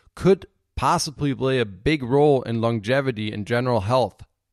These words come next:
So this guy actually believed that there was a close link between the microorganisms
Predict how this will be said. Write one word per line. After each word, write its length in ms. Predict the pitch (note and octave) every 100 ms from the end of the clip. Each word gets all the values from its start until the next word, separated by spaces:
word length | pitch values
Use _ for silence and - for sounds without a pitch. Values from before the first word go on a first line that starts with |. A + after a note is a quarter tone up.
| _ _ _
So 160 | - C#3
this 220 | C#3 G3
guy 220 | - D3
actually 320 | C3+ C3+ - B2
believed 580 | B2 F3 G#3+ A#2+ - _
that 260 | A#2 B2+ G#2
there 120 | B2
was 180 | B2+ A#2+
a 40 |
close 720 | - - - F3+ A3 A3+ -
link 280 | F#3 F#3+ D#3+
between 280 | C3 A#2+ C#3+
the 60 |
microorganisms 1120 | A#2+ B2 F#3+ - F#3+ E3+ F3 E3 D3+ B2+ C3+